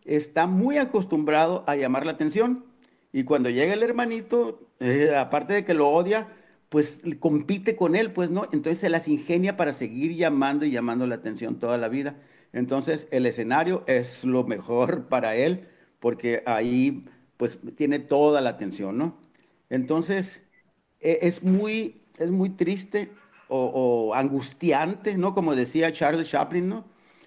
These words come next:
Que de pronto la gente que te está viendo te dé la espalda y se empiece a salir del,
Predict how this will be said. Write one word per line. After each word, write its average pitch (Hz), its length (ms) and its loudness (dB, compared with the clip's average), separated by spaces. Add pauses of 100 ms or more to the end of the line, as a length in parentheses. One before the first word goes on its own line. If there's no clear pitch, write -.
(420)
Que 151 440 4
de 143 180 -2
pronto 156 600 -2
la 131 160 0
gente 147 580 -2
que 135 100 -6
te 113 100 -10
está 151 200 -2
viendo 180 380 0
te 135 100 -6
dé 127 120 0
la 147 40 0
espalda 160 540 -2
y 127 60 -6
se 127 120 -6
empiece 131 280 -4
a 143 40 -8
salir 120 340 -4
del, 120 340 -2